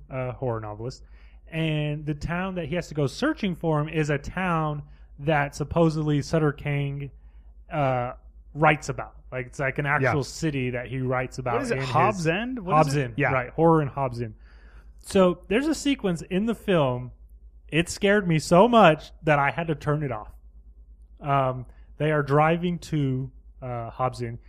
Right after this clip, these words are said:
Speaker 1: You learn that, uh, Sutter Kane's publisher sends along, uh, one of their employees to go with Sam Neill, uh, publisher played by Charlton Heston.
Speaker 2: Mm-hmm.
Speaker 1: I thought that was, um, fun
Speaker 2: Yeah,
Speaker 1: to see.
Speaker 2: cool.
Speaker 1: Um, and it's this dream sequence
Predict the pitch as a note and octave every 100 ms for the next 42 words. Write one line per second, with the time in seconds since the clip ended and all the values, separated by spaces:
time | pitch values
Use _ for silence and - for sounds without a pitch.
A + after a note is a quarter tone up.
0 | - - D3 C#3+ C#3+ D3 C#3+ C#3 B2 B2
1 | - - C#3+ C3 B2 B2 - D#3+ E3+ -
2 | E3 D#3+ - - F#3+ D#3 C#3 - B2+ A#2+
3 | - - - - D#3+ D3+ C#3+ C#3 C#3 C3+
4 | C3+ C#3 - C#3+ B2+ C3+ D3 D3+ D3 D3
5 | C#3+ D#3 C#3+ B2+ B2+ C3+ B2+ B2+ B2+ -
6 | D3+ C#3+ D3 B2+ C3 D#3 C3+ B2+ - C#3
7 | C#3 C#3+ C3 B2+ - C#3 C3 A#2+ - C#3+
8 | C#3 C#3 B2 B2 - D#3+ - C#3 F#3 C3
9 | C3 C3 C3 C3 B2 C3 B2 A#2 A#2 -
10 | - - - D3 A#2 B2 - B2 A2 -
11 | - - - - - D3+ C#3+ C3+ B2 A2+
12 | A#2+ - - - - - - - E3 E3+
13 | - F#3 D3 B2+ D#3 G#3 D#4 E4 - F#3
14 | E3 D#3+ D3+ D3+ -